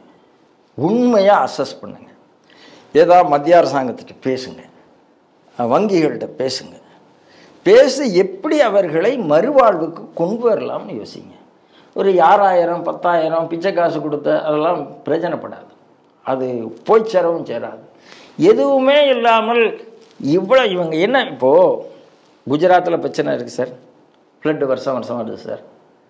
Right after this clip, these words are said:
யாரும் இந்த மத்திய அரசு குறை சொல்றது இல்லை சார்.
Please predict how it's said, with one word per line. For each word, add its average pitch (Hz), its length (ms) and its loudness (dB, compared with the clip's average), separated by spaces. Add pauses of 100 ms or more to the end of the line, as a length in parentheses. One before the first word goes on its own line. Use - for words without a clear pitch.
(360)
யாரும் 151 340 0
இந்த 120 160 -6 (400)
மத்திய 143 240 0
அரசு - 260 -8
குறை 120 200 -4
சொல்றது 110 300 -10
இல்லை - 200 -20
சார். - 140 -20